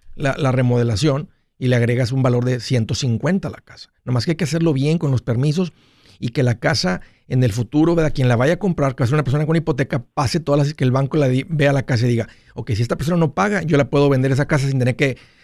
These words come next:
traer un arquitecto, ingeniero, sin andar remodelando todo el, el mugrero que hicieron aquí, porque esa casa nadie la va a comprar". Está, está mala distribución, está,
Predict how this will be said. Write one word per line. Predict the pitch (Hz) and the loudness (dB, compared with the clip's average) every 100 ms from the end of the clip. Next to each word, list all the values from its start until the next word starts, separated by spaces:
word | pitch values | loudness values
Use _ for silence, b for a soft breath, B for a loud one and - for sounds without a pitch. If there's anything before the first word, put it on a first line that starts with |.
| b | b
traer | 131 123 139 123 - _ _ _ _ - | -2 2 2 0 -8 _ _ _ _ 0
un | 151 | 0
arquitecto, | 143 - 139 - 147 _ 170 151 | 0 -4 -10 -6 -8 _ 2 2
ingeniero, | 127 143 120 127 131 131 | 2 0 0 -2 -2 0
sin | 131 | 2
andar | 131 135 | 2 2
remodelando | 151 143 135 135 143 143 | 2 2 2 2 2 0
todo | 143 | 2
el, | 147 127 B B 120 B _ | 2 0 B B -20 B _
el | - 139 101 - | -4 -4 -4 0
mugrero | 151 147 135 143 | 2 4 2 0
que | 147 | 0
hicieron | 120 139 139 | -2 -2 -2
aquí, | 127 175 160 | 0 2 2
porque | - 131 | 0 -4
esa | 127 135 | -4 -2
casa | 131 135 | -2 0
nadie | 135 | 0
la | 131 | 0
va | 117 | 0
a | 113 | -2
comprar". | 110 185 - - _ _ _ | -4 -4 -6 -8 _ _ _
Está, | 147 - 127 135 131 - | -18 -6 -4 -2 -4 -6
está | 113 123 127 127 | -8 -4 -2 -2
mala | 123 135 135 139 | 0 2 2 2
distribución, | 120 - 110 98 170 180 170 | -2 -6 -10 -2 0 2 2
está, | 135 - 131 | 0 -2 -4